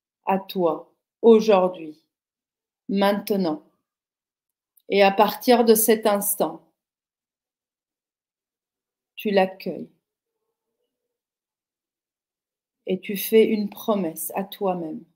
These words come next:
à partir de cet instant, à ton âme,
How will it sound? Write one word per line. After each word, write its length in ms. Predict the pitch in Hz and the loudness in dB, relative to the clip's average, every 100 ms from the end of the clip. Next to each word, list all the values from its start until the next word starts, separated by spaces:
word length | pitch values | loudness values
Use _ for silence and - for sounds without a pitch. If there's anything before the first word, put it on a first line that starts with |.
| _ _ _ _ _ _ _ | _ _ _ _ _ _ _
à 100 | 190 | -8
partir 540 | 202 185 - 214 190 | -6 -8 -10 -8 -6
de 80 | 185 | -6
cet 360 | - - 190 185 | -6 -6 -6 -8
instant, 480 | 180 - - 156 - _ _ _ _ - | -10 -12 -14 -16 -16 _ _ _ _ -8
à 100 | 190 | -6
ton 260 | 214 185 | -4 -4
âme, 280 | 160 156 | -4 -4